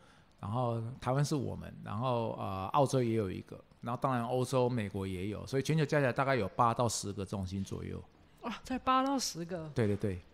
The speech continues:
Speaker 2: 哇，所以欧式也是其中一个。
Speaker 1: 对，我们是其中一个。然后，呃，他今年会开放，因为他觉得说还是要扩大参与啦，所以他今年用的方式跟去年不一样，所以去年G七很辛苦，他可能每一个国家都要测。那我们加入的比较慢哦，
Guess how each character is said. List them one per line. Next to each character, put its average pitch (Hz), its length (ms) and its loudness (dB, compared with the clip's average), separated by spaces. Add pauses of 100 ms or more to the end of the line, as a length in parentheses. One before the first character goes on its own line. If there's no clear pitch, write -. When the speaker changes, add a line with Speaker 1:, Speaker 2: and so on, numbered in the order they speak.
(500)
Speaker 2:
哇， 151 580 -10
所 180 180 -8
以 180 120 -4
欧 208 120 -2
式 202 160 -4
也 151 80 -6
是 160 140 -10
其 147 200 -12
中 151 140 -14
一 151 60 -10
个。 147 60 -10
Speaker 1:
对， 131 60 6
我 120 60 8
们 107 100 2
是 131 140 0
其 113 160 0
中 110 140 0
一 117 40 -2
个。 113 100 -2
然 147 180 6
后， 202 280 8 (220)
呃， 131 180 6
他 190 140 8
今 226 140 8
年 185 120 8
会 160 80 10
开 139 280 4
放， 120 420 2
因 170 140 2
为 170 40 2
他 165 200 4
觉 139 200 2
得 131 140 4
说 139 180 4
还 113 120 2
是 143 100 0
要 135 60 4
扩 139 160 2
大 127 120 4
参 120 300 0
与 104 200 0
啦， 82 140 -8 (300)
所 - 100 4
以 156 60 12
他 170 80 10
今 175 160 4
年 147 100 4
用 156 80 4
的 147 80 4
方 139 160 4
式 143 60 2
跟 135 100 4
去 131 140 -2
年 101 160 2
不 110 180 -2
一 110 40 2
样， 110 100 2
所 139 80 4
以 151 60 4
去 - 100 2
年 131 160 4
G 147 100 2
七 143 220 2
很 104 100 2
辛 113 220 -2
苦， 101 160 -4
他 117 80 0
可 123 100 -2
能 104 80 0
每 98 160 -4
一 117 40 -2
个 113 100 0
国 98 160 -4
家 104 100 -2
都 104 60 -2
要 104 160 0
测。 101 260 -2 (500)
那 135 420 6
我 131 120 0
们 131 140 4
加 175 140 10
入 175 160 10
的 143 40 12
比 - 80 6
较 117 200 4
慢 117 340 0
哦， 101 180 -6